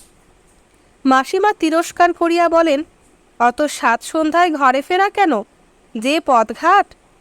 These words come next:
সেদিন ফিরিতে অনেক রাত হইয়া গেল। মদার গাছের তলার রাস্তাটায় নিবিড় আঁধার, কোনো মতে অতিক্রম করিয়াছে অমনি। শ্রীপতি থমকিয়া দাঁড়ায়।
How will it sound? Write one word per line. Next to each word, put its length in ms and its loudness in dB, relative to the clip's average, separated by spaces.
সেদিন 420 -2
ফিরিতে 520 -2
অনেক 320 0
রাত 360 -2
হইয়া 220 -2
গেল। 280 -2
মদার 420 2
গাছের 380 0
তলার 380 0
রাস্তাটায় 640 0
নিবিড় 420 0
আঁধার, 400 -2
কোনো 260 2
মতে 300 0
অতিক্রম 520 -4
করিয়াছে 640 -2
অমনি। 420 -2
শ্রীপতি 500 0
থমকিয়া 520 0
দাঁড়ায়। 380 0